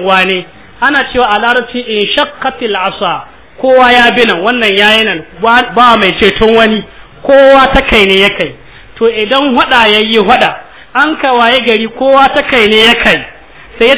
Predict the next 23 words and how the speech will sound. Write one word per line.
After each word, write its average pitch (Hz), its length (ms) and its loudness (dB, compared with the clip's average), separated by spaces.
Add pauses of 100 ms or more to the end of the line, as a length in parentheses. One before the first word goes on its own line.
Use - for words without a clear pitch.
ce 240 140 2
mi, 226 240 -2 (320)
"Fa 185 120 -6
hasbuka 214 720 -6 (360)
wadda 180 400 -6 (160)
haka," 175 420 -2 (300)
ya 214 100 -4 (160)
ce, 190 120 -4 (140)
"Kai 262 260 2
ranka 220 280 0
ya 190 80 2
daɗe," 180 180 -6
sarki 233 260 -8
na 208 80 -2
ya 190 80 0
karbo, 156 340 -6
ku - 60 -8
yi 208 60 -2
hankuri, 147 300 -10 (500)
"Kai 277 220 2
ranka 226 260 -2
ya 202 100 0
daɗe, 165 320 -4